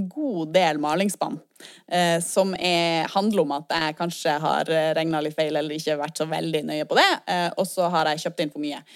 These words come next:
Og så blir det stående nede i, i boden, helt frem til det blir avfall og må kastes, og da er det også et, et miljøproblem, eller da må vi håndtere det. Eh, så, så det er litt sånn første, planlegg ordentlig. Eh, mitt andre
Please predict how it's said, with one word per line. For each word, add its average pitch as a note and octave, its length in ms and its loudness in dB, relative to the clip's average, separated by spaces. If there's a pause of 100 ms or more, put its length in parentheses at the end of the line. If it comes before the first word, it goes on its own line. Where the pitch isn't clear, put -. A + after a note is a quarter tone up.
(320)
Og A#3 80 4
så A#3+ 240 0
blir A3 220 0
det F3 100 4
stående E3 300 0 (100)
nede D3 160 -4
i, D#3+ 480 -4
i D#3+ 60 -4
boden, C4 420 2
helt F#3 260 -2
frem D#3 220 -4
til D#3 120 -8
det D3 120 -2
blir C#3+ 320 -2
avfall C#3 480 0
og D3 220 2
må C#3+ 120 -2
kastes, A3 640 -4
og E3 160 -2
da E3+ 220 2
er E3+ 40 -2
det F#3+ 120 4
også F#3 180 0
et, F#3 240 -8
et F#3+ 220 -10
miljøproblem, E3 1200 2
eller D#3+ 160 -4
da D#3+ 160 2
må D#3+ 160 -2
vi E3+ 120 -2
håndtere G#3 380 0
det. - 100 2 (460)
Eh, A3+ 220 4
så, C#4 200 -2
så B3+ 140 -6
det B3 300 2
er A3 80 4
litt G3 180 0
sånn F3+ 220 -2
første, A3 320 2 (180)
planlegg G#3+ 800 0
ordentlig. - 340 -2 (500)
Eh, A3 300 4
mitt B3+ 340 -2 (140)
andre A3+ 400 6